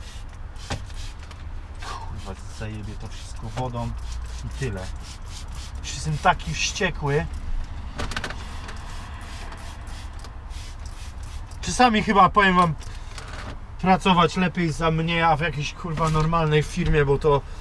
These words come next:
naprawdę, żebym wiedział, że tak jest, to uwierzcie mi, chyba zostałbym tam, bo mogłem tam zostać, w tej firmie. Tylko trzeba było, tylko chciałem Bodzia zmienić, tak jak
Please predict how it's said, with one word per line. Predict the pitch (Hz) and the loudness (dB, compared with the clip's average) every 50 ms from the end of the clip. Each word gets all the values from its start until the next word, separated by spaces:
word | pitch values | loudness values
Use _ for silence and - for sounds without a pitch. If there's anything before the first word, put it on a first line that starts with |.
| - - - - - - - - | -10 -10 -10 -10 -10 -10 -2 2
naprawdę, | 151 156 131 143 165 156 143 120 123 127 120 120 123 - - - - - - - - | 4 4 6 6 6 6 6 4 2 2 2 2 2 -2 -6 -10 -12 -12 -12 -12 -8
żebym | - - 180 180 180 | 0 2 4 4 6
wiedział, | 165 208 196 185 - 202 190 | 8 8 6 8 6 6 4
że | 170 151 - | 4 2 2
tak | - 185 170 - - | 4 4 4 4 4
jest, | 180 175 165 - | 4 4 4 2
to | - 180 175 165 - - - - - - - - 170 180 170 - - - - - - | 2 2 2 2 2 -2 -6 -10 -10 -10 -6 -6 -4 -4 -4 -6 -8 -10 -10 -4 2
uwierzcie | 233 202 175 214 208 196 180 - - 208 196 | 4 6 8 8 8 6 6 4 0 0 0
mi, | 190 185 | 0 0
chyba | - 208 185 185 170 151 | 0 2 2 2 2 2
zostałbym | 139 156 170 156 - - 151 131 123 123 131 127 113 | 0 0 -2 -2 -2 -2 -2 -2 0 0 0 -2 0
tam, | - 131 113 104 101 - - - - - - - - - - - - 131 | 0 0 0 -2 -4 -6 -8 -8 -8 -8 -8 -8 -8 -8 -8 -6 -4 -2
bo | 160 165 | 0 0
mogłem | 165 170 180 165 143 147 135 120 | 2 4 4 4 4 4 2 2
tam | - 147 143 135 | 0 0 0 0
zostać, | 123 143 139 120 - - 113 107 - - - - - - - - - - - - - - - - - | 0 0 -2 -2 -4 -6 -6 -6 -6 -6 -8 -8 -8 -10 -10 -10 -12 -12 -12 -12 -12 -12 -10 -10 -10
w | - | -6
tej | - 151 147 131 | -4 -2 -2 -2
firmie. | - - 151 123 120 110 104 104 98 - - - - - - - - - - - - - - - - - - - - - - - - - - - - - - - - - - - - - - - - - - - - - | -2 -2 -2 0 0 -2 -2 -4 -4 -6 -8 -10 -12 -12 -10 -10 -10 -10 -10 -10 -10 -12 -10 -10 -10 -10 -10 -10 -12 -12 -12 -12 -10 -10 -8 -8 -8 -8 -6 -6 -6 -6 -6 -8 -8 -8 -8 -8 -8 -8 -8 -8 -6 -6
Tylko | - 131 - 147 135 | -6 -2 -2 -2 -2
trzeba | - - 165 151 147 | -2 0 0 0 2
było, | 143 147 151 147 135 131 - - - - - - | 2 2 0 0 0 -4 -6 -8 -10 -10 -10 -8
tylko | - 120 - - - 170 | -8 -8 -6 -4 -2 -2
chciałem | 139 - - 175 165 165 156 | -2 -2 -2 -2 -2 -2 0
Bodzia | 147 143 165 151 127 135 131 | 0 2 2 2 4 4 4
zmienić, | - - 147 156 151 - - 127 - | 6 6 6 6 8 8 8 8 8
tak | - - - - - | 8 8 8 6 6
jak | - - | 6 6